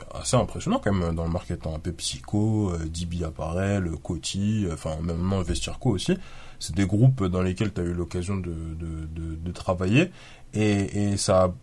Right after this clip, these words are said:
me fait me poser une question, c'est sur la construction, en fait, de ta carrière professionnelle, parce que il y a toujours l'interrogation de savoir, bah, comment tu fais pour savoir que c'est le bon moment pour partir d'une structure ou non. Parce que finalement, en fait, toutes les boîtes où t'as bossé, c'était quand même des boîtes qui avaient une certaine renommée,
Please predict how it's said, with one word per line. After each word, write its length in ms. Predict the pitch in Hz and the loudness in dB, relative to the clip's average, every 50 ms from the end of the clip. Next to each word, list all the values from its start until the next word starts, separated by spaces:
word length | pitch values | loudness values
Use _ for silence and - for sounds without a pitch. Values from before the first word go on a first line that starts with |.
| - - | -6 0
me 220 | 101 101 104 101 | 2 4 4 2
fait 160 | 95 - 120 | 4 4 4
me 120 | 113 107 101 | 4 4 4
poser 220 | - 104 107 107 | 4 4 4 4
une 120 | 104 104 | 4 2
question, 260 | 101 113 107 - - 214 | 2 0 -2 0 0 -2
c'est 160 | - - 98 | 0 0 -4
sur 180 | - - 101 | -2 -2 0
la 140 | 98 92 95 | 0 0 0
construction, 760 | - - - - 180 - - - 131 131 - - 180 180 151 | -2 -2 -2 0 0 0 0 -2 -4 -4 -4 -2 -2 0 0
en 60 | 104 | 0
fait, 120 | - 110 98 | 0 -2 -4
de 120 | 90 87 | -4 -6
ta 180 | - - 78 78 | -6 -8 -10 -10
carrière 360 | - - 95 90 85 85 - | -8 -4 -2 -2 -2 -4 -8
professionnelle, 580 | - - 90 90 90 85 - - 135 160 151 | -8 -8 -6 -6 -6 -6 -2 0 2 2 2
parce 160 | 131 87 - - | 0 -2 -6 -4
que 240 | - 98 92 82 - - - - - - - - - - - - - - - | -2 -2 -2 -2 -4 -10 -16 -16 -18 -18 -18 -18 -18 -20 -20 -20 -14 -8 -2
il 60 | 90 | 0
y 60 | 98 95 | 4 4
a 160 | 95 92 90 | 4 4 2
toujours 400 | - - 123 117 123 156 180 165 | 0 2 4 4 6 8 8 10
l'interrogation 580 | 117 101 - 107 98 98 92 92 90 - - | 8 8 6 4 0 2 2 0 0 2 2
de 60 | 135 131 | 2 2
savoir, 320 | - 92 92 110 139 151 | 2 0 6 8 8 8
bah, 240 | 135 87 - - - - - - | 8 4 0 -2 -4 -8 -4 0
comment 280 | 107 107 113 139 147 | 2 4 4 4 2
tu 140 | 131 - - | 2 0 -4
fais 120 | - 110 | -2 -2
pour 200 | 110 - - 87 | -4 -4 -4 -6
savoir 260 | - - 92 90 90 - | -4 0 0 0 0 0
que 80 | - | -2
c'est 120 | - - 90 | -4 -4 -4
le 60 | 87 | -4
bon 180 | 85 90 110 | 0 2 2
moment 400 | 113 107 101 95 92 95 113 131 131 - - - | 4 4 2 2 2 0 0 -2 -4 -8 -10 -6
pour 160 | 98 87 - | -6 -6 -6
partir 400 | - - - - - - - 107 | 0 2 2 2 2 0 -2 -2
d'une 240 | 95 85 90 87 85 | 0 0 -2 -4 -4
structure 520 | - - - - 98 90 - - - 101 | -6 -8 -4 -4 -4 -2 -2 -2 0 0
ou 120 | 92 92 95 | 2 2 2
non. 200 | 95 95 92 85 | 2 0 0 -2
Parce 180 | 80 82 - | -4 -6 -6
que 100 | - 92 | -4 -4
finalement, 420 | - - - 90 90 90 104 147 160 | -4 -2 -2 0 2 4 4 4 4
en 60 | - | 4
fait, 160 | - 104 92 | 2 0 -2
toutes 220 | - - 92 - - | -2 -2 -4 -2 -2
les 100 | 90 85 | -2 -2
boîtes 260 | 82 90 98 101 - | -2 -2 -2 -2 -2
où 60 | - | -4
t'as 120 | - 87 | -4 -4
bossé, 280 | 82 78 78 82 135 131 | -4 -4 -2 2 2 2
c'était 160 | 131 - 110 | 2 0 -4
quand 120 | - - 80 | -6 -4 -4
même 120 | 80 78 | -4 -4
des 80 | 82 82 | -4 -4
boîtes 240 | 85 90 90 - | -2 -4 -4 -4
qui 80 | - 85 | -6 -6
avaient 160 | 82 80 80 | -6 -6 -6
une 80 | 80 80 | -6 -6
certaine 260 | - - - 90 85 | -8 -8 -6 -4 -4
renommée, 600 | 82 82 85 85 85 85 87 90 95 104 110 110 | -2 -2 -2 -2 -2 -2 0 0 2 2 2 0